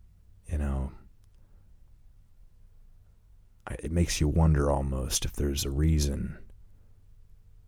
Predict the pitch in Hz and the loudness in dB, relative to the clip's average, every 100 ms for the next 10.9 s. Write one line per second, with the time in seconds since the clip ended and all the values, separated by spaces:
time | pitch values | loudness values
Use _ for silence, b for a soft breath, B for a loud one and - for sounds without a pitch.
0 | - - - - - - - - 78 73 | -20 -20 -12 -8 -8 -8 -10 -4 -2 0
1 | 71 69 71 - - 76 71 69 78 82 | -2 -2 0 2 4 4 2 0 4 6
2 | 78 69 71 78 78 - 76 71 71 - | 6 4 2 2 2 0 0 0 0 0
3 | 78 76 - - 78 76 73 65 - - | 0 0 0 0 2 2 -2 -6 -10 -14
4 | - - 67 - - 73 - 73 71 69 | -8 -6 -6 -2 -2 -2 0 0 2 0
5 | - b b b b b b - 73 78 | -4 b b b b b b -4 2 6
6 | 78 73 71 69 69 - 78 69 69 73 | 6 4 2 2 0 0 0 0 -2 -2
7 | 71 69 85 87 78 73 - - 104 98 | 0 4 6 8 6 2 2 8 10 8
8 | 85 76 - 76 71 - - b b b | 6 2 0 -2 0 0 -2 b b b
9 | - - 101 107 85 82 92 98 87 73 | 0 2 6 6 6 8 10 10 10 6
10 | 73 - 92 95 92 80 71 71 - | 0 2 4 6 8 6 2 -2 -6